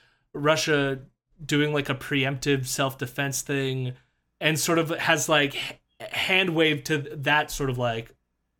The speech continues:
line that, that some people have adopted, especially on the right wing. Although, like,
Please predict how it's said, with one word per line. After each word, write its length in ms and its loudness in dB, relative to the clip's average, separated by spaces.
line 400 2
that, 240 -6
that 140 -4
some 200 -4
people 240 -8
have 80 -10
adopted, 400 -8
especially 480 0
on 80 0
the 100 -2
right 180 -4
wing. 200 -18
Although, 240 -2
like, 280 -4